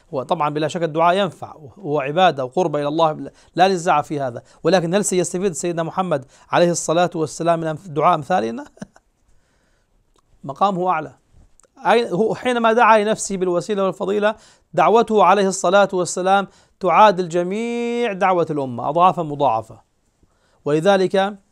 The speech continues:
افترض الإمام شيخ الإسلام الباجوري افتراضا وقال:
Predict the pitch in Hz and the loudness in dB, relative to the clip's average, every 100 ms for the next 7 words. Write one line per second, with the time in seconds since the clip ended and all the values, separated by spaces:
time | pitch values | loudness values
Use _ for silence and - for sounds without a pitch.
0 | _ _ _ _ _ _ _ _ _ - | _ _ _ _ _ _ _ _ _ -14
1 | - 202 180 180 175 180 185 - 165 165 | 2 4 4 0 0 -2 -2 -4 -6 -6
2 | - 175 165 156 165 170 170 180 185 _ | -4 -6 -4 -4 -4 -2 -4 -4 -10 _
3 | _ _ _ _ _ - - 185 180 175 | _ _ _ _ _ -10 0 4 4 2
4 | 170 - - - - - 185 185 185 | -6 -12 -16 -10 -10 2 6 6 4